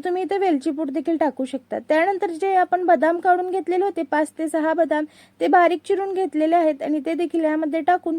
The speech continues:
छान असं मिक्स करून घेतलेलं आहे. तर जवळजवळ मी हे पाच मिनिटे छान असं मिक्स करून घेतलेलं आहे आणि आपलं इथं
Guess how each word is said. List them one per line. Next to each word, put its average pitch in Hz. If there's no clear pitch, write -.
छान 285
असं 330
मिक्स 381
करून 254
घेतलेलं 233
आहे. 214
तर 381
जवळजवळ 392
मी 403
हे 403
पाच 349
मिनिटे 392
छान 349
असं 370
मिक्स 359
करून 370
घेतलेलं 330
आहे 339
आणि 320
आपलं 330
इथं 349